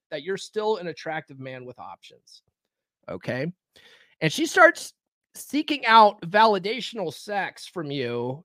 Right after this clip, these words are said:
not only to keep you, but to, and, and, uh, but to please you, and because you're starting to be the man that turned her on originally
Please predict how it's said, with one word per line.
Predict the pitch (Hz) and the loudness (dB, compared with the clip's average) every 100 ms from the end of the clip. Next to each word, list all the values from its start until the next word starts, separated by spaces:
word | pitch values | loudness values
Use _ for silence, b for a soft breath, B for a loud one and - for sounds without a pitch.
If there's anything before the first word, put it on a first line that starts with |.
| - | 0
not | 180 247 269 _ - | 6 6 6 _ 0
only | 277 415 349 | 2 4 2
to | 262 | 0
keep | 175 247 269 226 | -2 -2 -2 0
you, | 208 | 2
but | 165 202 | 4 2
to, | 208 - _ _ _ | 0 -4 _ _ _
and, | 190 196 | 0 2
and, | 202 190 180 | 2 -2 0
uh, | 175 160 | 2 2
but | 190 | 0
to | 175 | -4
please | - 214 254 240 | -6 -6 -4 -4
you, | 269 269 269 | -2 -2 -2
and | 220 277 | 2 2
because | 285 226 240 | 2 2 2
you're | 233 | 2
starting | 185 233 240 | 0 4 4
to | 240 | 4
be | 226 | 0
the | 202 | 0
man | 175 190 196 | 2 2 2
that | 180 - | 0 -4
turned | - 196 180 | -6 -6 -8
her | 180 | -10
on | 147 147 | -8 -8
originally | 123 131 139 120 101 57 - | -8 -8 -10 -10 -16 -18 -20